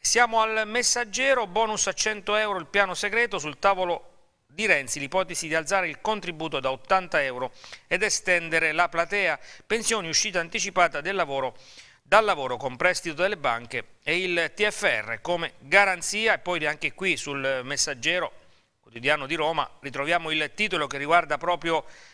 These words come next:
le, ehm, elezioni nella capitale, Bertolaso ad un passo dal ritiro, Forza Italia a pezzi, dilemma Berlusconi. E siamo al, eh,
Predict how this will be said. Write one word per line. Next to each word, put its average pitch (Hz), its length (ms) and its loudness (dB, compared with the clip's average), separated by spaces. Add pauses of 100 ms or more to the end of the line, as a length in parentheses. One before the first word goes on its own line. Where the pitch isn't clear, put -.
(140)
le, 185 300 2
ehm, 147 600 -4
elezioni 185 640 0 (260)
nella 190 220 4
capitale, 202 480 2
Bertolaso 185 600 0
ad 156 100 -4
un 160 100 -8
passo 180 280 2
dal 165 100 2
ritiro, 151 400 -4
Forza 202 320 -2
Italia 208 280 2
a - 20 -2
pezzi, - 500 -6
dilemma 131 500 -4 (460)
Berlusconi. 170 840 0 (640)
E - 80 -10
siamo 202 460 2
al, 196 220 0
eh, 185 380 0